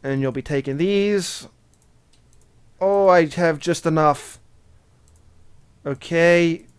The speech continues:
glass in there. Two gears.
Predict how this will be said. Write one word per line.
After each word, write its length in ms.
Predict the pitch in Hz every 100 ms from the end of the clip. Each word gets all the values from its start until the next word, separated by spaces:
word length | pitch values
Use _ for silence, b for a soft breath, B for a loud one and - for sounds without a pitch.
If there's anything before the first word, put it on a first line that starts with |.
| -
glass 360 | 156 151 143 151
in 100 | 165
there. 380 | 180 185 175 - - - - b b b b -
Two 180 | 202
gears. 720 | 165 175 175 180 180 - -